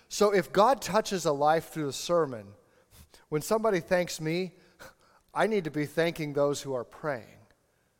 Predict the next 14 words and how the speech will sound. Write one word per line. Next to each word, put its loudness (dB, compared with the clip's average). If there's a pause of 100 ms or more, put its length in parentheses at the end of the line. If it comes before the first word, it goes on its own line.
(1000)
because -2
it's -8
your -2
work -4
that -8
makes -8
that -4
all -4
possible. -16 (640)
It's -6
your 2
work -2 (640)
in -8
prayer -4